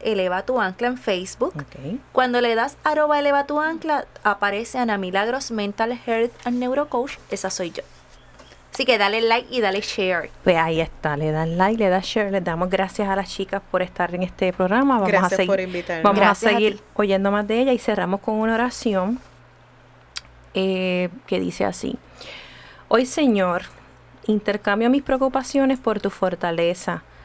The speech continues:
Speaker 2: mis debilidades por tus soluciones,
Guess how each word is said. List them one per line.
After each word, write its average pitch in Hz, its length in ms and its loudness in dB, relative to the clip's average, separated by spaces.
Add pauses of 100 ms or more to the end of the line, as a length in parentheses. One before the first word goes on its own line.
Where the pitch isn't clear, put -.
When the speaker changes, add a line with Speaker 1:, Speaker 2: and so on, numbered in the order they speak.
(340)
Speaker 2:
mis 196 240 0
debilidades 185 1000 0 (100)
por 196 180 0
tus 190 200 -2
soluciones, 165 1160 -4